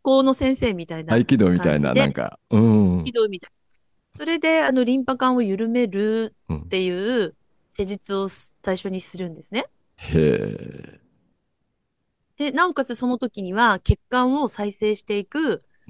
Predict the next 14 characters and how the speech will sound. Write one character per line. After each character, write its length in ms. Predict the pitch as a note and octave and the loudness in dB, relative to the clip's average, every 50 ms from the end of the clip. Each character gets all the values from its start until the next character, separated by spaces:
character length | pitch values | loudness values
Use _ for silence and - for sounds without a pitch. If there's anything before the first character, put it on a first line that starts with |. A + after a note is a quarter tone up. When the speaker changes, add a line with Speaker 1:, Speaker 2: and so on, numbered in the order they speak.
| D#3+ C#2 | -6 -4
Speaker 1:
波 120 | C2 G#3 G#3 | -4 -2 0
動 220 | A#3 A#3+ A#3 A#3 | 0 2 2 0
も 240 | B3+ E4+ E4 A3 - | 0 -2 -2 -4 -4
か 120 | - - | -4 -6
け 120 | - G3 - | -6 -6 -10
て、 120 | - - _ _ _ _ _ _ _ _ _ _ _ _ _ _ _ _ _ _ | -10 -18 _ _ _ _ _ _ _ _ _ _ _ _ _ _ _ _ _ _
Speaker 2:
う 100 | - - | -2 2
ん。 160 | - D#2 D#2 D#2 | 4 4 4 2
お。 40 | |
Speaker 1:
か 160 | D#2 - A3+ - | 0 -4 -8 -2
け 140 | - B3 | -2 0
な 160 | A#3+ A#3+ A#3+ A#3 | 0 0 0 0
が 160 | A#3+ A3+ A#3 | 0 0 0
ら、 220 | C#4 D#4 C4 - | 0 0 -2 -4